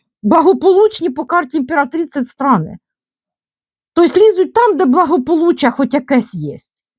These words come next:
Понімаєте? Лізуть туди, стараються туди, в ту сторону дивитися і движення держати. Так само і Польща, так само, і, ну, в Польщі, бачиш, там більш такий забор. Ну, тобто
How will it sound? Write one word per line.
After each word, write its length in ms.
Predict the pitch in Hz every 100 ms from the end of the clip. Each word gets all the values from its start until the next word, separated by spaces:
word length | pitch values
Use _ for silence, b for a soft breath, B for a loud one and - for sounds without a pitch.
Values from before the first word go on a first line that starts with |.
| _ _ _ -
Понімаєте? 560 | 226 339 392 254 196 - -
Лізуть 380 | 285 403 370 -
туди, 400 | 349 302 254 156
стараються 600 | - 254 339 330 254 277
туди, 360 | 254 254 294
в 120 | 208 -
ту 160 | 285
сторону 400 | 247 285 269 262
дивитися 480 | 233 285 370 254 269 B B
і 80 | 254
движення 560 | 226 294 269 269 202 185
держати. 500 | 196 165 165 156 175
Так 140 | 233 -
само 280 | 359 330
і 40 | 277
Польща, 600 | 254 370 403 359 392 359 b b b _
так 160 | 269 262
само, 360 | 359 349 302
і, 120 | 269 262
ну, 100 | 262
в 80 |
Польщі, 320 | 254 415 311 349
бачиш, 320 | 370 320 285
там 220 | 302 294
більш 220 | 285 285
такий 280 | 277 262 302
забор. 480 | 233 254 214 185 165
Ну, 100 | 190
тобто 200 | 226